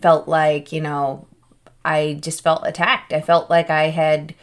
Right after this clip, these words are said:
been crushed and that my prayers weren't answered and all of the things.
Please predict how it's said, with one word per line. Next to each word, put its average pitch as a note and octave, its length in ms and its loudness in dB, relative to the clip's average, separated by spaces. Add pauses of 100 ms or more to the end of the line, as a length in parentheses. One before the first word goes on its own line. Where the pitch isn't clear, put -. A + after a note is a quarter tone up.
(600)
been F#3+ 160 2
crushed - 720 0
and E3 260 0
that D3+ 180 -4
my D#3 220 -4
prayers F3 340 -4
weren't D3+ 200 -6
answered D3 420 -6
and D3+ 100 -4
all D#3+ 180 0
of F3 80 -2
the F3 80 -4
things. D3 480 -6